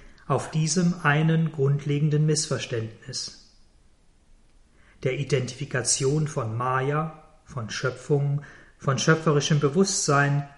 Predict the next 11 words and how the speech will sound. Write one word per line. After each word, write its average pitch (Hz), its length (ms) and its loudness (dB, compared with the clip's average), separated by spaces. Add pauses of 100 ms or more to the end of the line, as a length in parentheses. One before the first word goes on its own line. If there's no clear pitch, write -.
mit 156 160 0
der 170 100 6
niederen 120 540 2
Maya, 117 480 -6 (720)
der 135 100 0
mentalen, 143 800 0 (260)
zerteilenden 139 1000 0 (380)
und 180 200 0
letztlich 147 560 -2
trennenden 135 520 -2
Maya. 120 540 -8